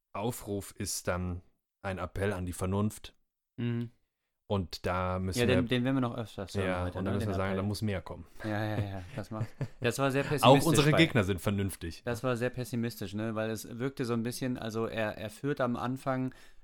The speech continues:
Speaker 2: das, äh, koreanische, äh, Staaten- oder Regierungssystem an, als wäre es doch eigentlich das Bessere oder auf jeden Fall das, was sich in der Krise wesentlich, äh, besser macht.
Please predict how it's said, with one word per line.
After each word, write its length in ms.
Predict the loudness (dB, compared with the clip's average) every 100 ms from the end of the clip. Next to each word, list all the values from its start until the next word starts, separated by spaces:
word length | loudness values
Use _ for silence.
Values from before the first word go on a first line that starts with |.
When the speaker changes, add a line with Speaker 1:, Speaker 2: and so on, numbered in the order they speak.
| -6
Speaker 2:
das, 340 | -4 -4 -6
äh, 520 | -6 -2 0 0 -2 -4
koreanische, 1300 | -6 -4 -2 0 -2 -4 -4 -2 -4 -6 -6 -4 -4
äh, 40 | -6
Staaten- 460 | -2 -2 0 -2
oder 220 | -2 -2 -2
Regierungssystem 840 | -2 -2 -4 -2 -2 0 0 -2
an, 360 | 0 -2 -2 -6 -20 _ _ -8
als 240 | -8 -8
wäre 340 | -2 2 2 2
es 120 | 2
doch 180 | 0 -2
eigentlich 360 | -4 -4 -4
das 180 | -4 -4
Bessere 320 | -2 -2 0
oder 160 | 2 2
auf 120 | 2
jeden 120 | -2
Fall 140 | -4 -2
das, 220 | -2 -4
was 160 | -8 -6
sich 140 | -8
in 120 | -6 -4
der 120 | -4
Krise 720 | -8 -6 -4 -2 0 0 -2 -8 _ _
wesentlich, 500 | -4 -2 -2 -4 -6 -6
äh, 340 | -4 -2 -4 -4
besser 280 | -6 -4
macht. 540 | 0 2 2 -2 -12